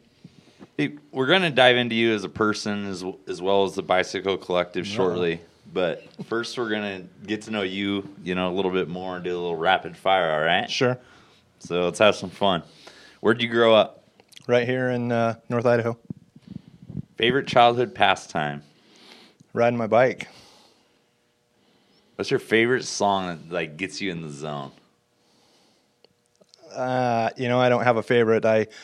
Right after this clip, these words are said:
Speaker 2: I, uh, turn on the radio to, like, some classic oldies and just turn it up.
Speaker 1: Go-to restaurant?
Speaker 2: Oh, that's a tough one. Depends on what you're trying to, what you're trying to have. Um,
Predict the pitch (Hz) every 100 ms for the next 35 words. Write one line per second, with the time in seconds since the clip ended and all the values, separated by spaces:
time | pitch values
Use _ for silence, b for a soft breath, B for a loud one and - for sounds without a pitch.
0 | B B B B B 113 117 113 110 107
1 | 104 104 - - - 123 117 120 113 120
2 | 120 120 120 117 - 120 113 107 104 107
3 | 107 110 - 117 110 110 120 117 117 117
4 | 120 110 107 104 110 - - _ _ _
5 | - 107 107 107 107 - _ - b b
6 | b b b - 101 135 107 92 - 82
7 | 73 64 - B B B B B B B
8 | B B B B B B _ _ _ 202
9 | 202 139 139 156 156 151 131 98 - -
10 | 135 127 127 127 120 117 135 131 120 123
11 | 110 101 B B 123 120 - 127 120 117
12 | 107 101 - - 131 135 104 90 - 85
13 | 107 107 104 107 107